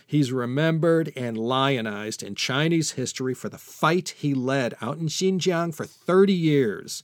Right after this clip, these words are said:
warring with the Xiongnu and restoring the Tarim Basin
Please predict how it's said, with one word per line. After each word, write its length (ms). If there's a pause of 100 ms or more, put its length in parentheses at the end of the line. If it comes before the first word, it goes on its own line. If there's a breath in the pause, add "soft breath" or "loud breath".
(360 soft breath)
warring 480
with 160
the 60
Xiongnu 720 (260)
and 160
restoring 500
the 100
Tarim 500
Basin 580